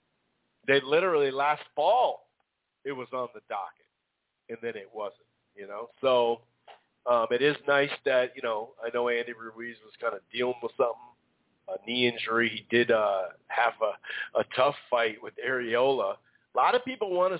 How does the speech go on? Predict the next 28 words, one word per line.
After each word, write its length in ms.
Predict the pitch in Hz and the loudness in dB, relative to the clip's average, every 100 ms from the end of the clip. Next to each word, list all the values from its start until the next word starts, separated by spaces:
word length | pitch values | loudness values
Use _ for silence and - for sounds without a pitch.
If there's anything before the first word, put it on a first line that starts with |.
| - | -10
see 100 | 165 | -6
that 280 | 165 143 131 | -2 -2 -4
Ruiz 460 | 127 127 139 143 131 | -10 -10 -10 -8 -8
Ortiz. 560 | 113 - 208 220 110 _ _ _ _ _ _ - | -10 -10 -12 -12 -14 _ _ _ _ _ _ -10
And, 260 | 120 127 120 - | -4 -2 -4 -8
you 100 | 143 | -2
know, 320 | 139 123 131 - | 0 0 -4 -2
why 200 | 123 147 | 2 4
not 280 | 170 160 - | 4 2 -2
give 160 | 156 | -6
it 120 | 151 - | -6 -2
to 120 | 147 | -4
us 100 | 139 139 | -2 -4
on 160 | 123 _ | -6 _
Fox 320 | 143 151 143 - _ 135 | 2 4 2 -2 _ -8
and 180 | 131 123 117 113 147 | -6 -8 -16 _ 0
then, 340 | 202 233 139 - _ _ _ - | 2 2 0 -4 _ _ _ -8
you 120 | 135 | -4
know, 280 | 127 107 110 _ - | -2 -4 -8 _ -6
pump 200 | 156 156 - | -4 -2 2
that 260 | 147 139 | 4 6
up 260 | 135 135 - 127 | 4 2 -2 -16
and 100 | 120 - | -16 -6
then 180 | 160 247 233 - | 0 0 0 -12
put 200 | 147 127 | -12 -10
the 80 | 120 | -16
Ruiz 440 | 110 113 113 117 110 | -20 -20 -20 -20 -18
Ortiz 760 | 107 101 _ 104 107 _ 113 | -16 -16 _ -20 -20 _ -20